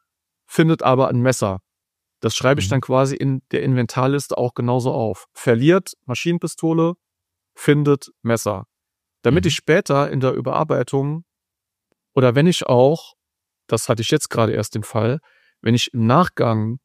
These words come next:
Speaker 1: irgendwie Kapitel löschen oder dazufügen muss, dass mir da keine Logikfehler passieren. Dass wenn da
Speaker 2: Ja.
Speaker 1: ein Kapitel dazukommt und sie hat plötzlich ihre Maschinenpistole wieder,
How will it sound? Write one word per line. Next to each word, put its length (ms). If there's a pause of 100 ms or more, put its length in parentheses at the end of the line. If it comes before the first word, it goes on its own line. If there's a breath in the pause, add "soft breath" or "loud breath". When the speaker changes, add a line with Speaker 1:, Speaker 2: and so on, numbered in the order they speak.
Speaker 1:
irgendwie 360
Kapitel 640
löschen 440
oder 200
dazufügen 600
muss, 320 (1300)
dass 180
mir 120
da 160
keine 280
Logikfehler 720 (280)
passieren. 440
Dass 180
wenn 100
da 100
Speaker 2:
Ja. 60
Speaker 1:
ein 220 (120)
Kapitel 340
dazukommt 720 (640)
und 160
sie 100
hat 120
plötzlich 480
ihre 120
Maschinenpistole 840
wieder, 360